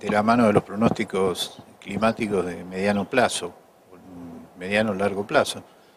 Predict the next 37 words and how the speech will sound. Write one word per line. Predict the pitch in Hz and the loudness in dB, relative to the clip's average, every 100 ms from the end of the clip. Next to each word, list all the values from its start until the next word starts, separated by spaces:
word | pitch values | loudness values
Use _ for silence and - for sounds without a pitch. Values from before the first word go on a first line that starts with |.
| _ _ _ _ | _ _ _ _
que | - | -20
nos | 92 95 | -16 -12
están | 95 107 113 | -4 0 4
hablando | 113 113 120 135 113 | 6 4 4 4 4
de | 98 | 2
la | 95 90 | 0 -4
presencia | - - 104 - 101 | -2 -4 -4 -6 -4
de | |
una | 104 107 | 0 2
niña, | 131 123 123 139 135 - _ _ - | 4 6 6 2 -2 -16 _ _ -20
este, | - - | -20 -20
para | - 87 85 | -18 -14 -10
la, | 85 82 80 82 - - | -10 -10 -12 -16 -20 -20
la | 87 | -18
campaña | 87 87 98 98 90 82 80 78 - _ _ _ _ | -12 -8 -8 -8 -10 -12 -14 -18 -20 _ _ _ _
cosecha | 87 107 - 95 | -12 -10 -4 -2
gruesa | 104 104 92 | 0 0 -2
del | 87 | -6
año | 95 107 | -6 -4
que | 120 | 0
viene, | 131 127 143 160 - - _ _ _ _ 104 | 2 2 0 -8 -18 -20 _ _ _ _ -6
lo | 107 123 120 | 2 2 2
que, | 135 151 160 123 | 2 4 4 4
bueno, | 123 143 101 90 - _ _ _ _ 95 | 4 4 0 -6 -20 _ _ _ _ -20
este, | 90 - - 85 - 78 - - _ _ _ _ _ | -20 -20 -20 -20 -20 -20 -20 -20 _ _ _ _ _
hay | 101 | -14
que | 104 | -8
estar | 107 | -6
preparado, | 101 95 104 123 131 | -6 -2 2 2 2
saber | - 101 117 117 | 2 4 4 6
de | 110 95 | 2 0
que | 92 | -4
por | 90 | 0
ahí | 101 113 | 2 4
los | 104 95 | 4 0
regímenes | 98 - 107 104 98 90 | -4 -4 -4 -4 -4 -4
de, | 87 82 | -4 -6